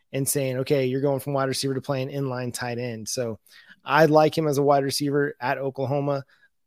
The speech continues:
They might disagree with me. That's okay. I'm not a college football coach, uh, but an intriguing, intriguing prospect there for the Sooners.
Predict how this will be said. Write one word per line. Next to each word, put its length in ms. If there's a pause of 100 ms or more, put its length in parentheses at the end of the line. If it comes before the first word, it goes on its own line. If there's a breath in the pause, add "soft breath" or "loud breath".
(140)
They 120
might 180
disagree 340
with 140
me. 180
That's 220
okay. 320 (100)
I'm 140
not 140
a 40
college 280
football 260
coach, 340 (320 soft breath)
uh, 220
but 320 (380)
an 60
intriguing, 640
intriguing 500
prospect 500
there 200
for 120
the 120
Sooners. 400